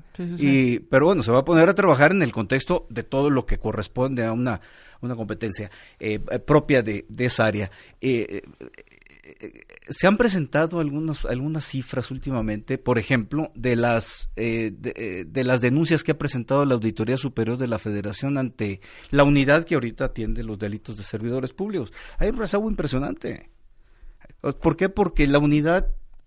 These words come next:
Speaker 2: para bien o para mal, eh, no, no hagamos ahorita juicios de valor, pues tiene pocos elementos para, tiene
Speaker 1: Claro.
Speaker 2: poco recurso humano, poco ministerios públicos que, eh, especialistas en, en los temas. Yo creo que es,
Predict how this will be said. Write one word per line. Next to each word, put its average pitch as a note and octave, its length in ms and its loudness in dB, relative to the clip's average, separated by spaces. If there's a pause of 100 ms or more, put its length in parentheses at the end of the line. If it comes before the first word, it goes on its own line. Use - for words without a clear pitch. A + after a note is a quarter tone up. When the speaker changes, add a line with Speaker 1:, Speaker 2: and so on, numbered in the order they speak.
(800)
Speaker 2:
para D#3+ 180 2
bien G3 200 2
o C#3 100 0
para A2+ 160 0
mal, F#2 200 -8 (140)
eh, F#2+ 320 -8
no, C3+ 220 -4
no D#3 160 4
hagamos D3+ 300 4
ahorita C3 240 0
juicios B2+ 280 -4
de C3+ 80 2
valor, C#3 320 6 (380)
pues - 100 -16
tiene A#3 220 0
pocos A#3 340 -8
elementos F#3 680 0 (200)
para, A2+ 320 -2
tiene F#3 200 -2
Speaker 1:
Claro. G#3 40 -6
Speaker 2:
poco F3+ 180 -2
recurso E3 340 0
humano, E3+ 440 4
poco E3 180 -2
ministerios D#3 500 0
públicos D3+ 360 0
que, - 120 -6
eh, B2+ 300 -2
especialistas C#3+ 800 0
en, C#3 280 -4
en C3+ 140 -2
los C3 160 -8
temas. E3 460 -2 (400)
Yo F#3 140 0
creo G3 180 -2
que E3 320 2 (320)
es, - 240 0